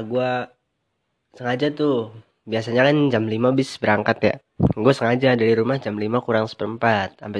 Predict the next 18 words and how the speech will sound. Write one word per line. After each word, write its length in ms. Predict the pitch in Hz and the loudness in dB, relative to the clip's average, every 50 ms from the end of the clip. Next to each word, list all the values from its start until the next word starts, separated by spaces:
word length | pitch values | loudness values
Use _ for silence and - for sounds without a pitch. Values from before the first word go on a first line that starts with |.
| 92 - | -10 -10
terminal 400 | 104 104 104 101 107 110 120 123 | -10 -12 -10 -8 -4 -2 -2 -2
ya 80 | 113 101 104 | -2 -2 -4
jam 160 | 101 101 98 | -6 -8 -8
lima 240 | 101 101 104 110 113 113 | -8 -8 -6 -4 -4 -2
lah. 180 | 107 101 - - _ _ - - - - - - - _ _ _ | -4 -4 -6 -8 _ _ -20 -20 -20 -20 -20 -20 -20 _ _ _
Tujuannya 720 | - 123 117 120 127 131 120 110 104 110 113 120 131 139 135 | -6 -4 0 4 4 4 4 4 0 -2 -2 0 0 0 -2
biar 480 | 113 110 110 117 123 131 135 - - | -2 -2 0 0 0 -2 -4 -6 -10
langsung 320 | - 107 110 - - 127 120 | -10 -10 -8 -8 -6 -6 -4
berangkat, 640 | 117 117 120 131 131 - 139 131 127 120 120 120 _ - | -2 -2 -2 -2 -2 -4 -4 -4 -2 -4 -6 -10 _ -12
nggak 140 | 120 113 110 | -10 -8 -8
nunggu-nunggu 640 | 110 110 110 110 107 107 113 113 117 117 117 120 117 113 110 110 | -6 -6 -8 -8 -8 -8 -8 -8 -8 -8 -6 -6 -6 -6 -6 -10
gitu 120 | - - 113 - - | -12 -14 -16 -16 -16
loh. 60 | 120 _ _ _ _ _ _ _ _ _ _ _ _ _ _ _ _ _ _ _ _ _ _ _ _ _ _ - | -16 _ _ _ _ _ _ _ _ _ _ _ _ _ _ _ _ _ _ _ _ _ _ _ _ _ _ -4
Eh, 160 | 165 151 147 | -2 -2 -2
sampai 320 | - 147 127 123 123 123 | -2 -4 -6 -6 -6 -4
tiba 320 | - - 127 120 120 120 113 | -2 0 4 4 4 4 2
di 80 | 117 | 0
situ, 640 | - - 110 107 - - 147 143 147 147 147 147 147 | -4 -6 -6 -8 -2 4 6 6 6 6 4 0 -4